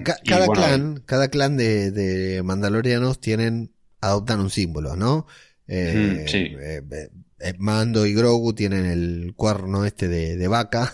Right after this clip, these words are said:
Speaker 2: De barro, sí.
Speaker 1: <laughs>
Speaker 2: El cuerno de barro.
Speaker 1: El cuerno de barro. Eh, Bo-Katan tiene el búho nocturno y ellos tienen el Shag Hawk,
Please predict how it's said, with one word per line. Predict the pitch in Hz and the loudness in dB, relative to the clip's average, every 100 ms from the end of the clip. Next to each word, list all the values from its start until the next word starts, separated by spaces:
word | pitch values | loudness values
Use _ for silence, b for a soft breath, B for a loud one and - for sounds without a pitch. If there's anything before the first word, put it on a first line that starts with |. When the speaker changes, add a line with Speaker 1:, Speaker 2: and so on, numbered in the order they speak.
| - | -4
Speaker 2:
De | |
barro, | 87 87 90 92 | 0 0 -2 -8
sí. | 87 90 90 - | -8 -6 -6 -6
Speaker 1:
<laughs> | |
Speaker 2:
El | 90 87 | -4 -4
cuerno | 92 - 90 | -2 0 2
de | 85 | 2
barro. | 87 87 143 | 2 2 -4
Speaker 1:
El | |
cuerno | 120 123 107 117 | -2 -2 0 0
de | |
barro. | 120 117 120 127 B B B - | 0 0 0 -2 B B B -10
Eh, | 104 98 92 90 90 | -4 -2 0 -2 -2
Bo-Katan | 104 104 101 113 | -2 -2 0 0
tiene | 110 107 | 0 0
el | 104 | 2
búho | 110 113 | 2 2
nocturno | 110 - 117 127 131 | 0 2 2 4 2
y | 104 104 | 2 0
ellos | 101 107 | 2 0
tienen | - 107 110 107 _ | 0 0 0 -2 _
el | 110 110 113 _ _ | -2 -2 -4 _ _
Shag | - 120 113 107 - | -6 -2 0 -2 -8
Hawk, | - 110 110 127 | -8 -2 -2 -4